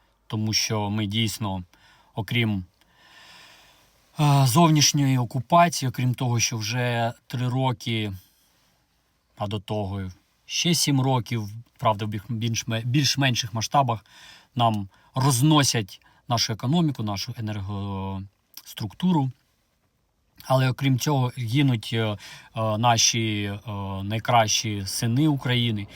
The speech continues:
гинуть цивільні, ми втрачаємо території, а, ми втрачаємо ресурси, які знаходяться на цих територіях.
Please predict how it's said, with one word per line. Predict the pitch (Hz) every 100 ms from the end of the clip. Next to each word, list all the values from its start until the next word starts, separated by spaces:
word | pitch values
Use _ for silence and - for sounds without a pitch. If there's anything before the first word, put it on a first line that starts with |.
| - -
гинуть | 113 113
цивільні, | - 117 110 165 151 131 104 101 - - -
ми | 120
втрачаємо | 131 127 120 110 110
території, | 104 107 - 147 151 131 113 104 101 - - - -
а, | 101
ми | 104
втрачаємо | 95 113 - 117 107 107 101
ресурси, | 104 113 - 175 -
які | 139 -
знаходяться | 117 113 117 107 -
на | 110
цих | - 110
територіях. | - 107 101 107 101 98 92